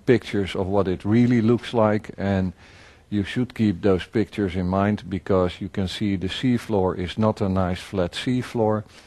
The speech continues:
By the way, those, uh, chimneys could be up to twenty meters high. I don't know how high this one is, but this could be twenty meters,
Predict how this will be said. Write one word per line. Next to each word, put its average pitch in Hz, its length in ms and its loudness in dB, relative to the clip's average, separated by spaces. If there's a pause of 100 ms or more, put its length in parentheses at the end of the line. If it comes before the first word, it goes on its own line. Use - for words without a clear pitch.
(280)
By 107 180 8
the 104 120 4
way, 104 260 6
those, 98 460 0
uh, 95 220 2
chimneys 127 680 4 (180)
could 113 240 2
be 101 240 0
up 98 240 -2
to 98 260 -4
twenty 117 380 0
meters 90 480 -4
high. 95 420 0 (640)
I 92 140 -2
don't 101 240 0
know 98 140 0
how 90 240 0
high 90 240 0
this 98 280 -4
one 107 200 2
is, 104 200 -2
but 92 260 -4
this 90 200 -2
could 110 260 -4
be 90 120 -4
twenty 95 420 -2
meters, 107 460 -2